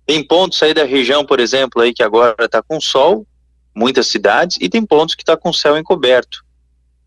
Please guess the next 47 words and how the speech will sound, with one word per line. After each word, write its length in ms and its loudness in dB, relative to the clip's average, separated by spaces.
Então, 640 0
assim, 240 -2
tá 80 -2
bem 220 0
variado, 540 0
né? 240 -4
Por 160 -2
exemplo, 240 -2
Araranguá, 680 2
Sombrio, 540 -2
Criciúma, 560 -6
tá 120 -2
com 140 -12
sol 340 2
e 60 0
algumas 400 -2
nuvens, 560 0
e 60 -4
tem 200 -4
pontos 360 0
aí 100 2
de 100 0
Uruçanga, 600 0
Lauro 260 2
Miller, 400 2
Orleans, 560 2
Pe-, 260 0
Pedras 320 0
Grandes, 380 -2
São 80 0
Lugero, 500 2
Braço 280 -2
do 80 -10
Norte, 400 0
que 120 -16
tão 120 0
com 80 -8
céu 220 0
encoberto. 540 0
Então, 160 0
um 40 -6
pouquinho 360 -2
de 80 -14
tudo 240 0
agora 240 2
pela 260 0
manhã. 420 0